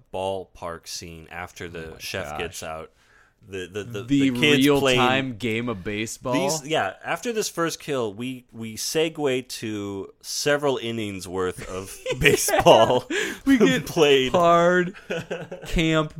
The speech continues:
Speaker 2: baseball action in
Speaker 1: <laughs>
Speaker 2: real time.
Speaker 1: And Ricky, our, uh, our, our main cousin here, uh, is playing ball, and he is just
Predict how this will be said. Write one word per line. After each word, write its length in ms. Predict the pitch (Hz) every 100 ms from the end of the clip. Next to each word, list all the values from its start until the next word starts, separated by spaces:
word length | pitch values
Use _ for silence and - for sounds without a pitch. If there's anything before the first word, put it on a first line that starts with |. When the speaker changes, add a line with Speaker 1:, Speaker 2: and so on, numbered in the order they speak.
| 131
Speaker 2:
baseball 720 | 143 139 139 139 135 127 123
action 800 | 120 117 117 - - 110 101 98 - - -
in 240 | 143 135
Speaker 1:
<laughs> 120 | 135
Speaker 2:
real 380 | 139 147 147 135
time. 680 | 120 139 110 90 76 82 87 -
Speaker 1:
And 240 | 107 104
Ricky, 480 | 127 196 147 127 135
our, 360 | 104 107 104 104
uh, 40 | 98 98
our, 240 | 95 98 98
our 140 | 92
main 440 | 95 101 104 98 95
cousin 420 | - 101 101 92
here, 380 | 95 90 92 -
uh, 240 | 95 85 -
is 200 | 92 90
playing 380 | - 101 101 92
ball, 260 | 90 90
and 260 | 87 90 87
he 360 | - 175 202
is 180 | 180 156
just 540 | - 117 107 101 -